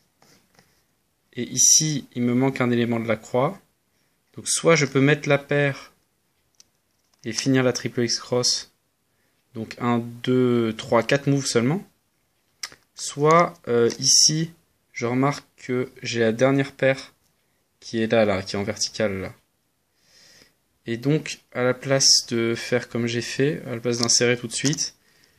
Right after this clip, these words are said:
je peux finir la croix. Et là, j'ai les deux paires qui attendent à la queue leu leu. Une qui va ici, et une qui va là. Donc, je rentre la première, je rentre la deuxième.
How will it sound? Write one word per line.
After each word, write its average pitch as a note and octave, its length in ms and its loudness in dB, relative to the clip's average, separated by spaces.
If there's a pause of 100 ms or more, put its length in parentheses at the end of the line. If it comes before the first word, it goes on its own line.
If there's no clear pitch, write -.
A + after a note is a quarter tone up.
(140)
je - 140 -10
peux A2+ 160 -4
finir D#3 340 -2
la D3 120 2
croix. C#3 440 2 (960)
Et A2+ 100 -6
là, C#3+ 140 4
j'ai C#3+ 120 0
les A#2+ 100 2
deux C#3 160 2
paires D3+ 280 0
qui - 120 -4
attendent C#3 280 0
à B2+ 60 2
la A#2+ 80 2
queue A#2+ 160 -2
leu B2 80 2
leu. B2 180 -2 (420)
Une B2+ 120 -6
qui - 180 -8
va A2+ 140 2
ici, C#3+ 420 2 (760)
et - 160 -16
une C#3+ 200 -4
qui B2+ 300 -8
va B2+ 220 0
là. A#2 240 -4 (720)
Donc, G#2+ 160 -16
je A2 160 -10
rentre A#2 240 -2
la A2+ 80 0
première, A#2 500 -2 (1500)
je - 120 -8
rentre A#2 240 -2
la G#2+ 80 4
deuxième. A2+ 540 0